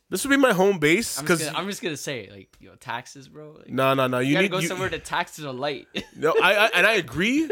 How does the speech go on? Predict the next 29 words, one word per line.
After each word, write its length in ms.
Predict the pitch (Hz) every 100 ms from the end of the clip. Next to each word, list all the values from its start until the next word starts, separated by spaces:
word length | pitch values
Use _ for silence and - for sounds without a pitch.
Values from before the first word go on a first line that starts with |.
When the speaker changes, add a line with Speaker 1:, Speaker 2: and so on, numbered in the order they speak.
| 453
Speaker 2:
<laughs> 120 | 269
You 140 | 247 254
know 80 | 247
Speaker 1:
but, 120 | 180
Speaker 2:
what 20 |
I 60 | 202
mean? 100 | 170
Speaker 1:
but 120 | 160
those 160 | 185 190
places, 340 | 220 214 214
the 80 | 160
places 380 | 135 165 180 175
where 80 | 151
the 140 | 127
taxes 460 | 120 139 156 160 139
are 120 | 127
light 300 | 117 127 156
aren't 120 | 135
Speaker 2:
Cayman 160 | 139 147
Speaker 1:
as, 60 |
Speaker 2:
Islands, 440 | 135 139 151 110 101
Speaker 1:
they 80 | 123
Speaker 2:
bro. 80 | 147
Speaker 1:
aren't 120 | 160
as 160 | 143
stable. 640 | - - 135 156 127 98 98
Speaker 2:
Cayman 280 | - 127 117
Islands, 720 | 113 127 131 131 131 131 -
Malta. 680 | 123 120 131 - 131 131 135